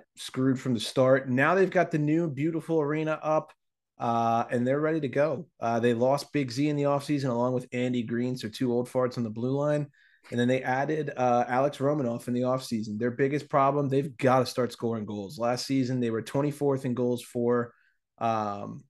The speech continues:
or I'm sorry, they, they finished last season twentieth worst in goals for the last four seasons, and last season's they finished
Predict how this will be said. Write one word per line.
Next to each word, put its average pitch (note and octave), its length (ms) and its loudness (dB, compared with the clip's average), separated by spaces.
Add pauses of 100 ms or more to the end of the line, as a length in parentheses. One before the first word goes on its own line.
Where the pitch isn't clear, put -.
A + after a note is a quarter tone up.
(100)
or C3 60 0
I'm A#2+ 80 0
sorry, A#2+ 320 2
they, B2 280 -2
they C3 180 2
finished D#3 440 0
last C3 220 -2
season A#2+ 260 -4
twentieth C#3 480 -4
worst B2+ 500 -2 (840)
in A#2+ 320 2
goals B2 340 2
for B2 260 2
the A#2 60 0
last A2 220 -2
four B2+ 240 0
seasons, G#2+ 380 -4
and G#2 120 -8
last A#2+ 260 0
season's G#2 280 -6
they G#2 100 -4
finished G#2 400 -10